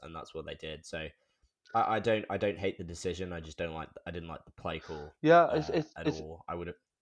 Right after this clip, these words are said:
Speaker 2: it's a decision we've seen a lot this season, where it's these last minute touchdowns,
Speaker 1: Yeah.
Speaker 2: and it's, do we go for the extra point to take it to overtime? And it's happened in
Speaker 1: Well,
Speaker 2: quite
Speaker 1: the
Speaker 2: a few
Speaker 1: Lions did
Speaker 2: games.
Speaker 1: it against, the Lions did it against the Ravens.
Speaker 2: Yeah.
Speaker 1: And then the Ravens ended up having enough time to go down and win the game.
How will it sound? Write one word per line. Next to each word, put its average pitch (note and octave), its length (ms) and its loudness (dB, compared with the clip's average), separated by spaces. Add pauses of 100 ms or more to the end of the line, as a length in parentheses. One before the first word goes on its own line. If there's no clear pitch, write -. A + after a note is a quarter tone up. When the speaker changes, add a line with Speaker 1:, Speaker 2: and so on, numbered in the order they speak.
(340)
Speaker 2:
it's C#3 200 0
a D3 60 -2
decision D3+ 480 0
we've B2 120 0
seen A#2 340 0
a F#2 160 0
lot F#2 440 2
this F2+ 180 -6
season, E2 540 -6
where F2 180 0
it's E2 140 -6
these F2 180 -6
last F#2+ 260 6
minute F2 160 -4
touchdowns, E2+ 480 -2
Speaker 1:
Yeah. E2 60 -6
Speaker 2:
and E2 80 -6
it's, - 120 -16
do F#2+ 140 -2
we F2 60 0
go E2+ 140 0
for - 120 -8
the F2+ 60 -2
extra E2 240 -8
point E2+ 320 -4
to - 120 -20
take E2 180 -6
it - 80 -18
to E2+ 80 -2
overtime? D#2+ 640 -6 (340)
And E2+ 100 -4
it's E2 100 -12
happened F2 460 0
in C#2+ 160 -10
Speaker 1:
Well, - 100 -6
Speaker 2:
quite F#2+ 260 6
Speaker 1:
the - 40 2
Speaker 2:
a G2+ 40 2
few G#2 40 0
Speaker 1:
Lions G#2 260 2
did G2+ 180 0
Speaker 2:
games. G2 180 0
Speaker 1:
it F#2 40 -8
against, - 540 -8 (640)
the F#2+ 80 -6
Lions G#2+ 240 0
did G#2 160 0
it F#2 80 2
against F#2+ 260 -4
the F#2+ 80 -4
Ravens. G#2 480 -2 (600)
Speaker 2:
Yeah. G#2+ 220 4 (200)
Speaker 1:
And F#2+ 140 -4
then F#2+ 100 -6
the F#2+ 100 -2
Ravens F#2 320 0
ended F#2+ 200 -2
up - 120 -2
having F#2+ 200 -4
enough F2+ 220 -6
time F#2 220 -2
to F2+ 80 -6
go F2+ 120 0
down G2+ 200 -2
and F#2+ 100 -4
win G#2 100 -4
the A2 80 -6
game. A#2+ 280 -2